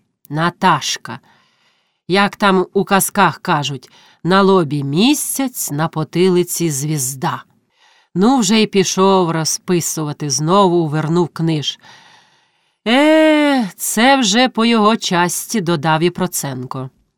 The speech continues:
"Не вірите? От побачите, незабаром почнуть співати, побачите". Книж і Проценко почали реготатися, який колісник охочий до дівчат. Було колись,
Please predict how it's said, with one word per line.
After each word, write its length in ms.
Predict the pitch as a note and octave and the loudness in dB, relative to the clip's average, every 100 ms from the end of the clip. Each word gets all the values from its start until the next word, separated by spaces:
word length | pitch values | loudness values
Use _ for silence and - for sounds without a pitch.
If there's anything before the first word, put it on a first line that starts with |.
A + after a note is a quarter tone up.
| _ | _
"Не 280 | E3 G3 C#4 | -2 2 4
вірите? 540 | E4 G#4+ F4+ - C#3 C#3 _ _ _ _ _ _ _ - | 6 4 2 -2 -8 -10 _ _ _ _ _ _ _ -8
От 180 | E3 | -6
побачите, 720 | - G3+ A3 E3+ - - E3+ C3+ _ _ _ | -2 0 2 2 0 -6 -6 -6 _ _ _
незабаром 680 | E3 G#3+ A3 B3+ A#3 D4 C4 | 0 2 4 4 6 6 4
почнуть 460 | A#3 A#3 B3 B3 - | 0 -2 0 -2 -2
співати, 520 | - B3 G3 D3+ D#3 | -2 0 2 0 -4
побачите". 800 | - C4 A#3+ B3+ B3+ - - C#3 - | -2 0 4 2 2 -6 -8 -10 -8
Книж 360 | - F#3+ F#3+ - | 0 4 4 2
і 40 | |
Проценко 760 | F3 - C#3 - A#3+ C4+ A#3 A3+ - - - - | -4 -8 -6 -2 0 0 0 -2 -4 -18 -20 -4
почали 360 | C#4 E4 D4+ | 0 2 4
реготатися, 800 | A#3+ E3 E3+ A3+ D4+ D#4+ C4+ - | 4 2 0 2 2 2 -2 0
який 380 | B3 G3+ - C#4 | 0 0 0 -2
колісник 600 | - F#3+ F#3 A3+ A#3+ A3 | 0 0 2 0 -2 -2
охочий 440 | E3+ - F#3 - E3+ | -4 -2 -2 -2 -2
до 120 | E3+ | -2
дівчат. 580 | D#3 D3 - B2+ - - _ _ _ _ _ _ _ | -2 -4 -6 -8 -12 -20 _ _ _ _ _ _ _
Було 420 | F3+ A3 A3 A3+ | 0 2 4 2
колись, 600 | G3+ F#3+ E3+ E3+ - - | 2 2 2 2 -2 -10